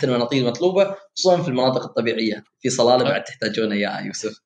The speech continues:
Speaker 2: كان في تجربة عمران قبل كورونا، أذكر كأنك في من-، في مناطيد، آه، تجربة مناطيد في ال-، في موسم الخريف. بس عمران، اللي لاحظناه أن هناك كان إشكالية كبيرة في، آه،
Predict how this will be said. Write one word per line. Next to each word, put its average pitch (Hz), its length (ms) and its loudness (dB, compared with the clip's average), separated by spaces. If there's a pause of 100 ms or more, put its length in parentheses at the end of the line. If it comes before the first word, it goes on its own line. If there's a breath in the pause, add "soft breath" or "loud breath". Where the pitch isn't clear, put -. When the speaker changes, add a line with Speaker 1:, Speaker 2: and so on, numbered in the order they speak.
(280)
Speaker 2:
كان 190 240 4
في 202 140 2
تجربة 190 360 4
عمران 123 340 4
قبل 123 720 2
كورونا، 113 420 4
أذكر 110 260 -4
كأنك 117 360 -2
في 123 120 0
من-، 110 120 0 (140)
في 120 100 -2
مناطيد، 113 380 0 (160)
آه، 107 220 2
تجربة 117 340 0
مناطيد 113 300 0
في 107 140 -8
ال-، 101 420 -2
في - 120 -4
موسم 110 200 0
الخريف. 131 340 2 (400 loud breath)
بس 160 240 0
عمران، 214 300 4
اللي 185 240 4
لاحظناه 151 600 2
أن 131 120 0
هناك 156 200 0
كان 165 160 0
إشكالية 156 340 0
كبيرة 165 320 2
في، 139 440 -2
آه، 120 300 -2